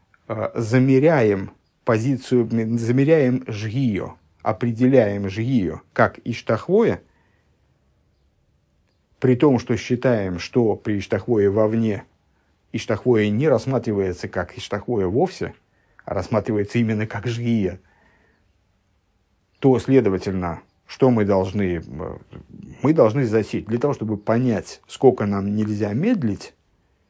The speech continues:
для этого нам надо взять, посмотреть в храме, как происходит иштахвое, засечь это время, запомнить его, ну и вот дальше человек, получается, нарушает закон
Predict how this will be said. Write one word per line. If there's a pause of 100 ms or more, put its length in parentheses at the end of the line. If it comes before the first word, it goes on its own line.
(120)
для
этого
нам
надо
взять,
посмотреть
в
храме,
как
происходит
иштахвое,
засечь
это
время, (640)
запомнить
его,
ну
и
вот
дальше
человек,
получается,
нарушает
закон